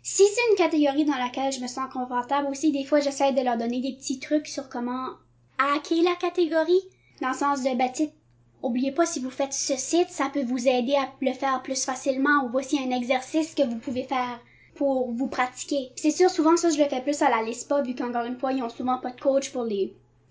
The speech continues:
les guider dans ces catégories-là, puis je vais peut-être un petit peu moins le faire dans le sud, vu que souvent, eux autres ont des gens pour les guider. Mais je trouve que j'aime leur donner des petits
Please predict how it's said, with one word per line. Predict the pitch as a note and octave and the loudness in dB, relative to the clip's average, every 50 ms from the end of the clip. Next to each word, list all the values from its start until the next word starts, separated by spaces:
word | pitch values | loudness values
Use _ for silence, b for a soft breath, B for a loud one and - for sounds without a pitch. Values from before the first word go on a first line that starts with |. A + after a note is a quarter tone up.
| - D#4 | 2 4
les | D#4 B3+ B3+ A3+ | 4 4 4 0
guider | - - B3 A3 C#4 C#4 C#4+ | -4 -4 -4 -2 0 2 4
dans | E4 E4+ E4+ | 4 4 4
ces | - E4+ D#4+ | 2 0 0
catégories-là, | E4+ D#4+ D#4+ D#4+ C4+ D#4 D4+ C#4+ D#4 D4+ E4 E4+ | 0 0 2 4 4 4 6 8 8 8 8 8
puis | - - | 4 2
je | B3+ | -6
vais | A#3+ | -2
peut-être | - C#4+ C#4 C#4+ | 2 4 4 4
un | C4+ C4+ | 4 2
petit | B3+ - - | 0 -2 -2
peu | C#4 C4+ | 0 0
moins | C4+ C#4 C4+ | 0 0 0
le | C#4 C4+ | -2 -2
faire | - C4 C4+ C4+ | -2 0 0 0
dans | B3+ B3 | 0 -2
le | A#3 A#3 | -2 -4
sud, | - - C#4 C4+ C4+ B3+ - - - _ _ _ _ _ _ _ _ - | -4 0 2 2 2 2 -2 -4 -8 _ _ _ _ _ _ _ _ -4
vu | C#4+ B3 C4+ C4+ | -2 -2 -2 -2
que | - | -4
souvent, | - C#4+ C4 C4+ C4 | -4 -4 -4 -2 -2
eux | C4 G#3 B3 B3+ B3 C#4 | -2 -2 -2 2 2 4
autres | C#4 C#4+ D4 D4 | 2 4 2 0
ont | C#4 | -2
des | C#4+ C#4+ B3+ | -2 0 0
gens | C#4 C#4 D4+ | 0 0 0
pour | D4+ - C#4 | 0 -2 -4
les | C#4+ B3+ | -4 2
guider. | C#4+ D4+ - E4 F4 B B B B B B B B B B B | 2 2 4 2 0 B B B B B B B B B B B
Mais | - D4 | -4 -4
je | D4+ - | -2 0
trouve | - E4+ D#4+ | -2 -2 0
que | E4 E4+ D4+ C#4 C4+ B3 - - _ _ _ _ _ _ _ _ _ _ _ _ - | 2 0 0 0 -2 -6 -10 -14 _ _ _ _ _ _ _ _ _ _ _ _ -6
j'aime | C4 C4+ D#4+ E4 E4 E4 | 0 4 6 8 8 8
leur | D#4+ D4 C4+ B3+ - - _ - | 8 6 2 0 -4 -12 _ -14
donner | B3+ A#3+ A3+ C#4 C4+ C4+ C#4 C#4+ C#4 | -10 -2 0 0 0 0 -2 -4 -6
des | A#3 C4 - | -6 -8 -10
petits | - - - - | -10 -12 -12 -12